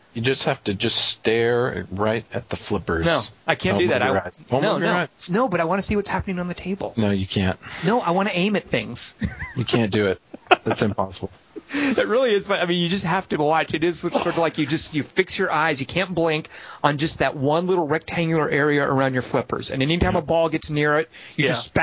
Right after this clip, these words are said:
Speaker 2: spaz out and hit the buttons until the ball goes away. <laughs>
Speaker 3: Oh, God, you know, Sarah, I'm sorry. Sarah wanted me to tell you her super score is over three thousand now.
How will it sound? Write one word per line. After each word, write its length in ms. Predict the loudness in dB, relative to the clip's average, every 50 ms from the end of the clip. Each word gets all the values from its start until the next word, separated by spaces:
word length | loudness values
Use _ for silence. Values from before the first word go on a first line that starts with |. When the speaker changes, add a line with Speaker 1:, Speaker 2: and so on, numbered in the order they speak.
| 2 2
Speaker 2:
spaz 80 | 2 2
out 180 | 2 2 2
and 100 | 0 0
hit 160 | 0 -2 -2 0
the 80 | -2 -2
buttons 400 | 0 0 -2 -2 -2 -4 -2 -2
until 180 | 0 0 0 2
the 60 | 2
ball 200 | 2 0 0 0
goes 200 | 0 0 0 2 2
away. 320 | 2 2 2 2 2 0 -2
<laughs> 40 | -2 -4 -2 -2 -2 -4 -6 _ -8 -10 -10 -12 _ -20 -20 -20 -20 -20 -16 -14 -12 -10 -10 -10 -6 -2
Speaker 3:
Oh, 220 | 0 2 2 2 0
God, 360 | 0 0 2 2 2 2 2
you 80 | 0 2
know, 120 | 2 0
Sarah, 400 | 0 0 0 0 2 2 2 2
I'm 200 | 2 2 0 0
sorry. 340 | -2 -2 0 0 0 0 0
Sarah 380 | -2 0 0 2 4 4 2 2
wanted 260 | 2 0 2 2 2
me 120 | 2 2
to 100 | 0 -2
tell 240 | -2 0 0 2 2
you 160 | 2 0 0 0
her 160 | 0 -2 -2
super 340 | -2 0 -2 -2 0 -2 -4
score 320 | -4 -2 -2 0 0 0
is 100 | 0 0
over 220 | 0 0 0 -2
three 240 | -2 -2 -2 -2 -2
thousand 520 | 0 2 2 2 2 2 0 -2 -6 -4 -4
now. 240 | -2 -2 -2 -4